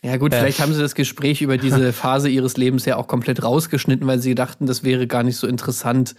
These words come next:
Speaker 2: Ja.
Speaker 1: Äh, lass uns lieber zehn Minuten lang zeigen, wie er sie ultra creepy anguckt
Speaker 2: Ja.
Speaker 1: und sich anscheinend
Speaker 2: Anstarrt.
Speaker 1: darin
Speaker 2: Ja.
Speaker 1: suhlt, äh, dass sie das überhaupt nicht einordnen kann, diese merkwürdige Situation,
Speaker 2: Oh
Speaker 1: komplett
Speaker 2: Gott.
Speaker 1: nervös wird, überhaupt nicht mehr weiß, was sie machen soll.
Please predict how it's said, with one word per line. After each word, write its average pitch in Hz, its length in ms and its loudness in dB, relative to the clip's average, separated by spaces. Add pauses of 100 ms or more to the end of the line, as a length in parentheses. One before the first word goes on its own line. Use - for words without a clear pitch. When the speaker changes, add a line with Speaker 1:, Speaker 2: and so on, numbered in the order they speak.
(320)
Speaker 2:
Ja. 110 220 2
Speaker 1:
Äh, 131 120 0
lass 147 180 2
uns 156 160 0
lieber 156 420 4
zehn 170 240 0
Minuten 170 360 4
lang 147 200 2
zeigen, 156 380 0
wie 147 120 2
er 147 160 0
sie 156 140 2
ultra 170 300 2
creepy 175 440 2
anguckt 156 520 0 (180)
Speaker 2:
Ja. 131 200 2
Speaker 1:
und 151 120 0
sich 165 180 2
anscheinend 156 360 4
Speaker 2:
Anstarrt. 110 400 0
Speaker 1:
darin 156 260 2
Speaker 2:
Ja. 151 60 2
Speaker 1:
suhlt, 202 580 4
äh, 170 300 0
dass 156 320 -2
sie 180 320 4 (400)
das 165 300 -2
überhaupt 165 280 2
nicht 175 200 0
einordnen 160 500 2
kann, 147 180 0
diese 143 200 0
merkwürdige 147 500 2
Situation, 143 600 2
Speaker 2:
Oh 156 40 -2
Speaker 1:
komplett 170 380 0
Speaker 2:
Gott. 190 60 2
Speaker 1:
nervös 160 500 2
wird, 147 180 2
überhaupt 151 260 0
nicht 185 100 0
mehr 156 140 2
weiß, 165 300 -2
was 156 120 -2
sie - 100 0
machen 175 260 2
soll. 143 300 2